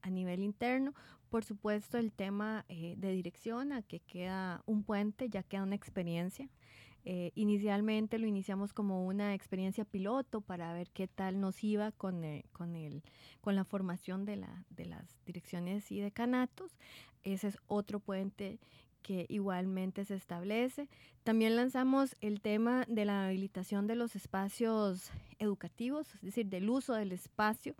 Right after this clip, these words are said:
como herramienta de, de aprendizaje. Eh, precisamente ya en este mes vamos a, a estar ya finalizando los últimos detalles de, de esos espacios, eh, y ese es otra, otra,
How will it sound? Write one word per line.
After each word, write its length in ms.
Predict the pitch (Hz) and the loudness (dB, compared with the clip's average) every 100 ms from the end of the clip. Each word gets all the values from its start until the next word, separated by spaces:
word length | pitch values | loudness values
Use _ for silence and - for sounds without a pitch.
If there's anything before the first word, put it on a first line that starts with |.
| - - - - | -14 -20 -20 -6
como 600 | - 214 226 240 240 208 - | 2 4 4 4 2 0 -2
herramienta 640 | 196 185 185 190 196 220 | -2 0 2 2 0 0
de, 340 | 220 196 175 180 | 2 0 0 -2
de 80 | 185 | -4
aprendizaje. 720 | - 185 180 - 220 247 311 - - - - 196 | -2 -4 -4 -4 -4 -2 -6 -14 -20 -20 -8 -2
Eh, 500 | 190 185 175 160 165 | 0 0 0 -2 -4
precisamente 680 | 214 208 202 214 214 214 233 | -4 -4 0 0 2 2 0
ya 280 | 208 196 202 | 2 2 2
en 140 | 202 196 | 2 0
este 300 | 196 - 202 | -2 -2 0
mes 300 | 208 240 240 | 2 2 2
vamos 420 | 208 202 202 208 | 2 2 2 0
a, 260 | 190 170 - | 0 -2 -4
a 40 | 190 | -6
estar 380 | - 185 190 | -4 -4 -4
ya 220 | 190 190 190 | -4 -4 -2
finalizando 760 | 202 190 185 185 190 202 - - | -2 -2 -4 -4 -2 -2 -6 -6
los 260 | 185 190 - | -4 -4 0
últimos 440 | 220 214 226 226 214 | 2 2 2 -2 0
detalles 640 | 202 - 190 190 233 226 - | -4 -2 -4 -2 -6 -6 -6
de, 240 | 185 180 | -4 -4
de 140 | 185 185 | -4 -4
esos 260 | 185 202 | -4 -4
espacios, 720 | 214 - - 233 240 - 285 - - - - - - | -4 -2 4 4 4 0 -6 -8 -18 -16 -16 -12 -2
eh, 520 | 202 190 185 185 - - | 2 4 4 2 -2 4
y 140 | 233 | 6
ese 140 | 226 | 6
es 60 | 247 | 4
otra, 240 | 240 226 233 - | 2 0 0 0
otra, 720 | 226 240 240 226 190 190 | 0 0 0 2 0 -4